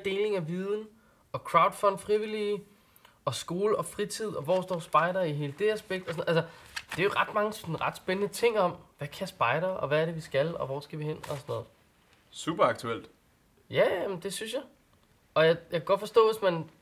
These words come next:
Speaker 1: når man får sådan et... Øh, jeg formoder, at der er kommet en mail ud et eller andet sted, hvor det er sådan, "Hey, kom over på den her weekend," og man sidder der med sin gruppe og tænker, "Nøj, det lyder kedeligt."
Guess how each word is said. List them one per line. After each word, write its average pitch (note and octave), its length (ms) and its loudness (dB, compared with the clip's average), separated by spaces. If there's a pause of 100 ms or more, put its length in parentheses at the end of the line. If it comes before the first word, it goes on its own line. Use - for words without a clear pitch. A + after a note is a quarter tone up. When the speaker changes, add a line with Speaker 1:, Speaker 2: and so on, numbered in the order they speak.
(120)
Speaker 1:
når D#3 120 2
man D3+ 180 4
får E3 240 2
sådan E3+ 160 -10
et... D#3 160 -10
Øh, A#2+ 400 -4 (1120)
jeg D3+ 120 0
formoder, D#3 380 8
at - 60 -6
der C#3+ 60 0
er C#3 40 -2
kommet C3 280 2
en B2 100 -4
mail C3+ 180 -2
ud C#3 60 0
et B2+ 60 -2
eller A#2 140 -2
andet A#2 120 -8
sted, A#2 200 -4 (140)
hvor A#2+ 100 -4
det A2+ 100 -8
er A#2+ 40 -8
sådan, A2 100 -6
"Hey, D#3+ 260 -2
kom C3+ 160 -8
over B2 120 -4
på C3 60 -8
den B2+ 100 -2
her B2+ 80 -4
weekend," C3 300 -2
og B2+ 100 -6
man A#2 100 -4
sidder C3+ 220 2
der A#2+ 120 0
med C3 120 -4
sin B2 200 -8
gruppe B2+ 360 -2
og A#2+ 120 -4
tænker, A#2+ 380 2 (1120)
"Nøj, B2+ 420 4 (680)
det A#2 80 -4
lyder A2 180 -8
kedeligt." G#2+ 460 -6